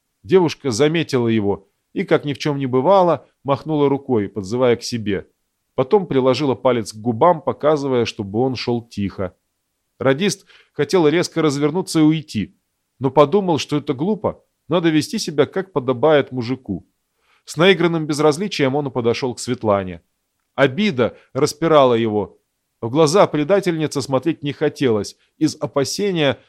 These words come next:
что она различит в его взгляде зажигающую ревность.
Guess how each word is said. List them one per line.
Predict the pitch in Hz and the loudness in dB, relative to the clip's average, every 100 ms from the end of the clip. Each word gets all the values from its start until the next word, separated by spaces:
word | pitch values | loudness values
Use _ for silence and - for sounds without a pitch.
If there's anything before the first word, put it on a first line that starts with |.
| - | -18
что | - 151 | 0 4
она | 165 190 | 4 4
различит | 165 135 139 - 202 - _ _ | 2 0 -6 -6 -10 -12 _ _
в | |
его | 123 165 175 | -4 2 2
взгляде | 120 107 160 190 151 139 - _ | 0 -2 2 2 2 -2 -4 _
зажигающую | 110 123 151 165 156 139 - 151 147 147 | -8 -4 0 2 2 2 -2 0 0 2
ревность. | 156 131 101 92 - - | 2 0 -2 -10 -14 -20